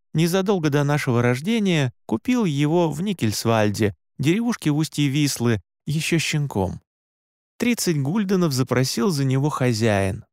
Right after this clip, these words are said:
владелец Никельсвальденской мельницы, известный тем, что на ней переночевала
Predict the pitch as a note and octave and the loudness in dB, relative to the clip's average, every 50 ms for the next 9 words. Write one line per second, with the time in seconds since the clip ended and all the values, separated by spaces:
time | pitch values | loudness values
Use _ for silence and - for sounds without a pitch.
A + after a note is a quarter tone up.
0 | _ - - B2+ D3 E3+ F3+ F#3+ B3 B3 A3+ G#3 F#3+ - - - D#3 D3+ C3+ - | _ -4 -2 0 0 0 0 0 0 2 2 0 0 -2 -2 -2 -2 -2 0 0
1 | C3 A#2 A2+ - - - C3 D3 E3 E3+ D#3 C3+ C#3+ C3+ B2+ - - - C3+ B2+ | -2 -2 -2 -2 -2 -2 0 0 2 0 0 0 0 -2 -2 -2 -2 0 0 0
2 | B2 A#2+ A#2+ A#2+ A#2 A2 G#2 G2 F#2 F2+ F2+ - - - - - - - _ _ | 2 2 2 2 2 2 2 0 0 -4 -6 -8 -8 -10 -10 -10 -14 -16 _ _
3 | _ _ _ - E3+ F#3 G3 A#3 C4+ C4 F#3+ - E3+ D#3 D3+ D3 - A#3 B3 B3 | _ _ _ -4 0 0 0 0 -2 -4 -2 -2 -2 -2 -2 -2 -2 -4 -2 -2
4 | G3+ - - - - D#3 D3 C#3+ C3+ C3+ C3+ C#3+ D3 E3+ A3 B3 B3+ A#3+ G#3 - | -2 -4 -4 -4 -2 0 0 2 2 0 0 0 0 -2 -2 -2 -2 -2 -2 0
5 | D3 C3+ B2+ C3 B2 A#2 A2+ - - A2 A#2+ D3+ E3+ D#3+ D#3 D3 | 0 0 0 2 0 0 0 0 0 0 2 2 2 2 0 -2